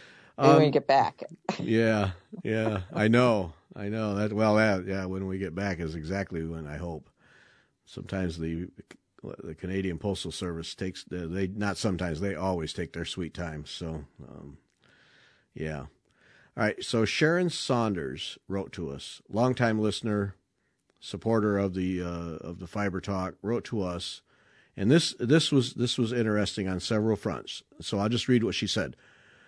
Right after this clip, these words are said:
Speaker 2: Uh, "The closest shops I had to me were the Inspired Needle," and that's a sad, sad tale about the Inspired Needle closing their shop in Lamont, Illinois.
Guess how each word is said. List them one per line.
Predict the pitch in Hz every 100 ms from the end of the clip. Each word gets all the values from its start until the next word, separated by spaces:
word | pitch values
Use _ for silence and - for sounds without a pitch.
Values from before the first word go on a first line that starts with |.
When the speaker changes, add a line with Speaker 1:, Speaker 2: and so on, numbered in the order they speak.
| _ _ _
Speaker 2:
Uh, | - 101 101 98 98 - _ -
"The |
closest | - 147 165 - 165
shops | - 135 131 -
I | 113
had | 110 127 127
to | 135
me | 120 110 104
were | 107 98
the | 95
Inspired | 92 - 113 123 135 117
Needle," | 110 92 92
and | 92
that's | 113 147 -
a |
sad, | - 123 107 95 - - -
sad | - 131 123 104
tale | 117 101
about | 92 95 92
the | 92
Inspired | 82 - 107 98
Needle | 95 95 85
closing | 107 90 92
their | 85
shop | 85 101 92 92
in | 87
Lamont, | 87 95 92
Illinois. | 87 90 85 78 71